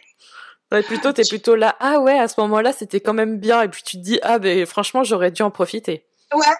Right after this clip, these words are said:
Speaker 2: mais c'est pour ça qu'en fait, euh, moi, je suis plus attachée à la joie, tu vois, parce que la joie, c'est quelque chose que tu peux éprouver là tout de suite. Tu dis, « Ah, là, c'est, je suis joyeux, c'est un moment joyeux, que je mets le bonheur, c'est quelque chose d'absolument pas quantifiable,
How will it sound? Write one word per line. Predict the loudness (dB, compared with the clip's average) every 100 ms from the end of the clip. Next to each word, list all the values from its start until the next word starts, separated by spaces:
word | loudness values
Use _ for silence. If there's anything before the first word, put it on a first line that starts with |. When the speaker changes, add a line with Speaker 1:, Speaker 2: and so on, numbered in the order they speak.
| -2
Speaker 2:
mais | -10
c'est | -10
pour | -8
ça | -4 -2
qu'en | -2
fait, | -4 -4
euh, | -2 0 0 0
moi, | 0
je | -2
suis | -4 -6
plus | -8 -6 -4
attachée | -2 0 0
à | 2
la | 0
joie, | 0 2 2 0
tu | -2
vois, | -2 -2 -6 -16
parce | -8
que | -4
la |
joie, | -2 -2
c'est | -2
quelque | -8 -6 -6
chose | -6
que | -6
tu | -6
peux | -4
éprouver | -6 -4 -2
là | -2
tout | -4
de | -4
suite. | -2
Tu | -2
dis, « | 2
Ah, | 2
là, | 2
c'est, | -2 -4 -2
je |
suis | -2
joyeux, | 0 0 -2
c'est | 0
un | 0
moment | 2 0
joyeux, | 2 0 -2
que | -4
je | -6
mets | -4
le |
bonheur, | 0 2 2 2 0
c'est | -2
quelque | -2
chose | -4
d'absolument | -4 0 0 0
pas | -2
quantifiable, | -2 -2 0 2 2 0